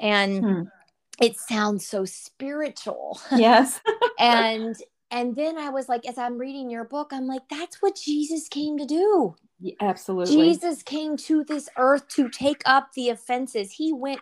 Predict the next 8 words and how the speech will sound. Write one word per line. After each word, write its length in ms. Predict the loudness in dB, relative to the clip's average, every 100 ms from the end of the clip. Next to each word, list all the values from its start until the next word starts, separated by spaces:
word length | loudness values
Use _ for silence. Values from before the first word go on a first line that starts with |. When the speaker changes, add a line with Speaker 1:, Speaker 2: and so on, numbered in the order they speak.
| -12
Speaker 1:
to 180 | -12 -10
the 160 | -4 -6
cross 840 | -6 -10 -6 2 4 4 2 -4 -12
because 340 | -8 -6 -6
he 100 | -6
was 200 | -6 -6
so 240 | -4 -4
passionate 640 | -4 -8 -8 -8 -12 -14